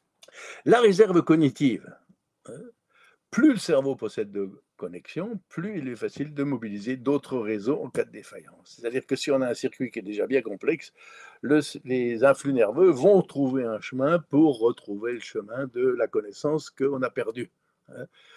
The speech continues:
Plus on a de connaissances, plus on a de vocabulaire, plus on peut mémoriser de nouvelles choses, hein. Ça, c'est très important de développer au quotidien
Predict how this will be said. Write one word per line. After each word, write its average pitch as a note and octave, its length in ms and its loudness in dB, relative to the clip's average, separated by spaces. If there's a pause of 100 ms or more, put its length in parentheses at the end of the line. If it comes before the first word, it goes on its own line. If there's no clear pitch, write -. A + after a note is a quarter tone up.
(460)
Plus E3+ 180 0
on C3+ 120 2
a A#2 80 2
de A2 80 -4
connaissances, A#2 760 -6
plus - 180 -6
on C#3 120 0
a B2+ 60 -2
de A#2 40 -8
vocabulaire, A2 680 -6
plus E3 240 -2
on C#3 80 0
peut A#2+ 160 -8
mémoriser G#2 520 -8
de G2+ 60 -14
nouvelles F2 260 -18
choses, - 520 -20 (220)
hein. A#2+ 120 -20 (500)
Ça, B2 220 -2
c'est G#2+ 220 -10
très B2+ 340 0
important G#2+ 540 -4
de A2 160 -8
développer G#2+ 720 -8
au F3+ 120 -2
quotidien A#2 560 -6